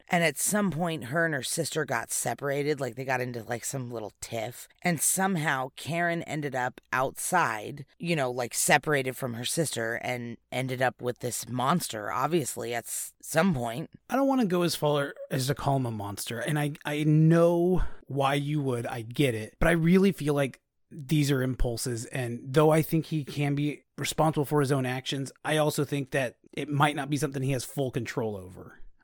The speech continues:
Speaker 2: I, I know
Speaker 1: Yeah.
Speaker 2: I'm not, know most people aren't gonna agree with me. I'm not even sure that I fully agree with me. It's
Speaker 1: <laughs>
Speaker 2: just, <laughs> I'm not, but I do think that it,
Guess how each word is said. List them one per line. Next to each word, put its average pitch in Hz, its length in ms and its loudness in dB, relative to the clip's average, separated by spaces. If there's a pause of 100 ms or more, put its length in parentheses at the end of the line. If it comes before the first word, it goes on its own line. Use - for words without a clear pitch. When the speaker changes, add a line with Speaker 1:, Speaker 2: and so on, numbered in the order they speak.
Speaker 2:
I, 147 80 -2
I 147 160 2
know 170 300 8
Speaker 1:
Yeah. 165 240 0
Speaker 2:
I'm 139 320 0
not, 135 220 -2
know 160 120 4
most 160 220 6
people 170 140 4
aren't 151 100 2
gonna 147 140 4
agree 139 160 2
with 143 160 2
me. 147 240 0
I'm 196 180 8
not 170 120 6
even 156 180 6
sure 151 180 2
that 139 80 0
I 156 140 6
fully 123 340 0
agree 117 240 -2
with 98 220 -4
me. - 240 -8 (480)
It's 143 180 -4
Speaker 1:
<laughs> 214 80 4
Speaker 2:
just, - 380 0 (120)
<laughs> - 120 -20 (320)
I'm 196 200 10
not, 208 280 4
but 160 100 0
I 156 80 2
do 170 220 2
think 180 180 0
that 170 220 -4
it, - 160 -14